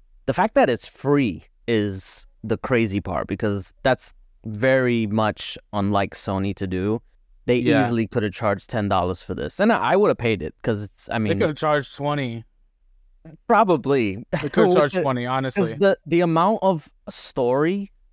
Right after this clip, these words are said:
Speaker 1: and gameplay and, like, new cutscenes and stuff like that, it's, 'cause it's a roguelike, but it also plays a pivotal role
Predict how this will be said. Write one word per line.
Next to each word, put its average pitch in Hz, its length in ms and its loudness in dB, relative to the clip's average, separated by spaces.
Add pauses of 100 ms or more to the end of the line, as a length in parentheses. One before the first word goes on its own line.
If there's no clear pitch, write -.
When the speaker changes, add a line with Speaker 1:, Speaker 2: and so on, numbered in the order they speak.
Speaker 1:
and 120 280 -2
gameplay 160 600 0
and, 113 180 -2
like, 104 180 -2
new 131 420 -4 (220)
cutscenes 143 500 -2
and 139 100 -4
stuff - 220 -6
like 131 180 -4
that, 139 280 0 (100)
it's, - 240 -6 (480)
'cause 190 160 0
it's 214 160 2
a 220 40 4
roguelike, 185 600 2 (380)
but 156 480 2
it 151 160 0
also 156 460 0 (220)
plays 139 580 -2 (200)
a 117 100 -2 (300)
pivotal 139 400 0
role 123 480 0